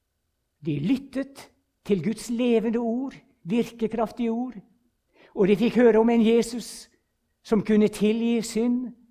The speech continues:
Og de åpnet hjertet sitt for det. Og de tok imot. Og så fikk de livet i gave. De fikk Den hellige ånd.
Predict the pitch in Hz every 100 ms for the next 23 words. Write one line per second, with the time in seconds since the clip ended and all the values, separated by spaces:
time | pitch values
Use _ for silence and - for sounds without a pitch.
0 | _ _ _ _ _ _ - 196 208 262
1 | 247 - 233 247 226 - 196 247 240 226
2 | 220 247 247 - _ _ _ _ _ _
3 | _ _ 214 220 202 214 240 208 226 254
4 | - - - _ _ _ _ _ - -
5 | - _ _ _ _ _ 165 - 151 175
6 | - - 156 160 143 _ _ _ _ _
7 | _ _ _ _ _ _ 156 151 165 165
8 | 147 170 165 170 165 160 147 131 165 147
9 | _ _ _ _ - 165 180 - 170 156
10 | 170 170 180 185 185